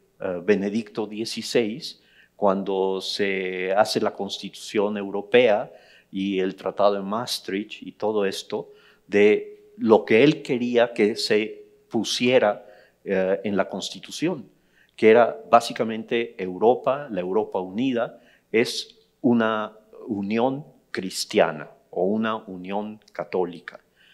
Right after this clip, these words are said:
Es decir, de alguna manera esta relación tan cercana entre la Iglesia, eh,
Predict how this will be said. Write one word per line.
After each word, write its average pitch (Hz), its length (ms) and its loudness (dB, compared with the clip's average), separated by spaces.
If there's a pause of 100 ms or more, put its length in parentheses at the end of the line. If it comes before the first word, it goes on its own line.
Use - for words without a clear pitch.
(320)
Es 180 140 4
decir, 180 400 2
de 113 80 10
alguna 147 320 4
manera 156 280 -2
esta 156 280 -2
relación 113 680 0 (320)
tan 95 300 4
cercana 107 840 0
entre 90 320 -8
la 85 140 2
Iglesia, 98 720 -2 (580)
eh, 92 340 -2